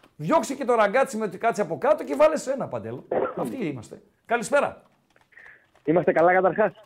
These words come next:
Speaker 1: Ναι.
Speaker 2: Πάρα πολύ ωραία.
Speaker 1: Πάμε.
Speaker 2: Ε, εγώ δεν πιστεύω στο Ψηφία, πιστεύω στο,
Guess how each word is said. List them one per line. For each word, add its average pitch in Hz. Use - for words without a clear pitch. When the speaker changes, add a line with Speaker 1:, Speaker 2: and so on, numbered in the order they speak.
Speaker 1:
Ναι. 190
Speaker 2:
Πάρα 131
πολύ 120
ωραία. 135
Speaker 1:
Πάμε. 208
Speaker 2:
Ε, 139
εγώ 151
δεν 208
πιστεύω 139
στο 131
Ψηφία, 139
πιστεύω 165
στο, 135